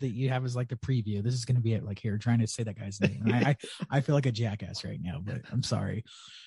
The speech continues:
Um, so, yeah, that's all our questions for this week. Again, we'll do this each week. I'll throw it up on Instagram the morning of the show. And if you have a question, you can ask that way.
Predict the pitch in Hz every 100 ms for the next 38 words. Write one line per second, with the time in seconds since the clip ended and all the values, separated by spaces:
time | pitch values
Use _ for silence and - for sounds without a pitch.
0 | - 123 117 113 113 107 - 110 147 147
1 | 131 135 165 180 - 139 135 139 - 123
2 | 123 131 127 120 - _ - 127 127 135
3 | 135 131 139 143 135 139 - - - _
4 | _ _ 160 156 135 120 - - 120 113
5 | 143 131 127 123 120 117 - 123 120 120
6 | 110 113 117 110 110 107 - 110 107 107
7 | 107 98 110 110 107 - 110 - 110 107
8 | 98 110 110 98 - 113 - 113 117